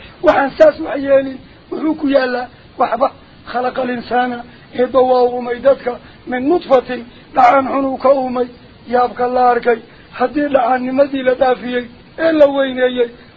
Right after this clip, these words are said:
مرم الله سوتاقن ياي. أولم ير الإنسان أنا خلقناهم من نطفة فإذا هو خصيم مبين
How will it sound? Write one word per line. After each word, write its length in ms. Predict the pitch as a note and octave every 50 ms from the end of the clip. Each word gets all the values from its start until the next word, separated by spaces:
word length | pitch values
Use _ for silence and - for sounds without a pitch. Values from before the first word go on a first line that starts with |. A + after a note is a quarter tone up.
| -
مرم 260 | B3 B3 B3 A#3+ A#3 A3 A#3 A#3+
الله 160 | A#3+ B3 A#3+
سوتاقن 600 | A#3+ A#3+ A#3+ A#3+ - B3+ B3 B3 A#3 B3+ B3 B3+ B3+ B3+
ياي. 280 | B3 B3 B3 A#3+ A#3 - - - - - - - -
أولم 400 | A#3+ A#3+ A#3+ A#3+ B3+ B3 A#3+ A#3+
ير 200 | B3 A#3+ B3 B3
الإنسان 580 | B3 B3 A#3 - - A#3+ B3 B3 B3+ B3 A#3+ A#3+ - - - - - -
أنا 320 | B3+ C4 B3 B3+ B3+ B3
خلقناهم 640 | - A#3+ B3 B3+ B3 B3 B3+ B3 B3+ B3 A#3+ B3 B3+ B3
من 200 | B3 B3+ B3 B3
نطفة 420 | B3+ C4 C4 - - A#3 B3+ A#3+ - - - - - - -
فإذا 320 | - B3 B3+ B3 A#3+ B3+ B3
هو 300 | B3 C4 C4+ C4 B3+ A#3
خصيم 680 | - A#3+ A3+ A3+ - C4 C4 B3 B3 B3 B3 A#3+ A#3+
مبين 300 | B3 B3+ C4 C#4 C4+ B3